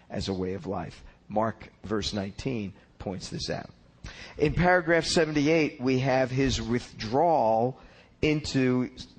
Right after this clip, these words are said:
Gentile territory, into the region of Tyre and Sidon. Mark's account, verse seven, says, "And from thence he arose," uh, verse twenty-four of Mark chapter seven, "And from there he arose and went away into the borders of Tyre and Sidon."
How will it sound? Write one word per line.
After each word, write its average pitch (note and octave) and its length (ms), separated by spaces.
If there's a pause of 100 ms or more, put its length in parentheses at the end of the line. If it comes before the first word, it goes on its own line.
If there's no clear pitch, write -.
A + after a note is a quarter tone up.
Gentile C3+ 600
territory, A2 760
into A#2+ 260
the A#2 80
region A#2+ 400
of G#2+ 140
Tyre B2 580
and A2 220
Sidon. A2+ 560 (1300)
Mark's D#3 320
account, B2+ 380
verse A#2+ 360
seven, C3 400 (320)
says, B2+ 300
"And B2 120
from C3 300
thence D#3 320
he D3 160
arose," C3+ 800 (180)
uh, A#2+ 100
verse A#2+ 240
twenty-four A#2+ 600
of G#2+ 120 (160)
Mark G#2 280
chapter A#2 340
seven, G2 320 (300)
"And B2+ 180
from C3 180
there D#3 260
he D3 160
arose C3 440
and B2 100
went C3 140
away C3 220
into B2+ 180
the A#2 80
borders B2 440
of A#2 140
Tyre A#2+ 420
and B2 120
Sidon." C#3+ 540